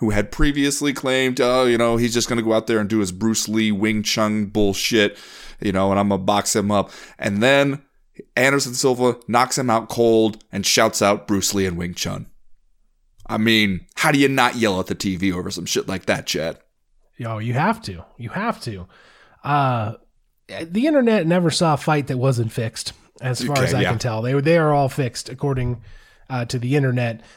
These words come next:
Speaker 2: But this seemed to me like just Anderson Silva sort of doing the thing that we have seen him do throughout his career, frankly, in the U F C, where, uh,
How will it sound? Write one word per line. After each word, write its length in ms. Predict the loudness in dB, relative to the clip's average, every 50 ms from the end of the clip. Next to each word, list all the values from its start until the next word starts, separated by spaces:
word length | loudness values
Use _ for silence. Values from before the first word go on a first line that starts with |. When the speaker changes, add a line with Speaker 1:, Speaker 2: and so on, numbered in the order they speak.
| _
Speaker 2:
But 100 | -2 0
this 200 | 0 2 0 0
seemed 220 | 0 0 2 2 2
to 40 | 2
me 200 | 2 2 2 2
like 180 | 2 2 0 0
just 240 | -2 -4 -4 -4
Anderson 400 | -2 -2 0 0 0 0 -2 -2
Silva 380 | 0 2 2 2 2 2 0 0
sort 320 | 0 -2 0 2 2 2
of 160 | 2 0 0 0
doing 340 | 0 2 2 2 2 0
the 80 | 0 -2
thing 280 | -2 -4 -4 -2 -2 -2
that 100 | -4 -2
we 140 | -2 -2 -2
have 160 | -2 -2 -4
seen 240 | -4 -2 0 0 2
him 220 | 2 2 2 0
do 380 | 2 2 2 2 2 0 -2 -4 -8 _ _ _ _ _ _ _ _
throughout 360 | -4 -2 -2 0 -2 -2 0 2
his 180 | 2 0 0
career, 500 | -2 -4 -4 -2 -2 -2 -2 0 -2 -2
frankly, 500 | -4 -4 -4 -4 -4 -2 -4 -4 -4 -2 -2
in 80 | -2
the 100 | -2 -2
U 180 | -2 -2 -2 -2
F 120 | -2 -4
C, 260 | -4 -4 -2 -2 -2
where, 340 | -2 -2 0 0 0 -2 -4 -6 -12 -20 -20 _ _ _ -10
uh, 360 | -6 -4 -2 -2 -2 -2 -4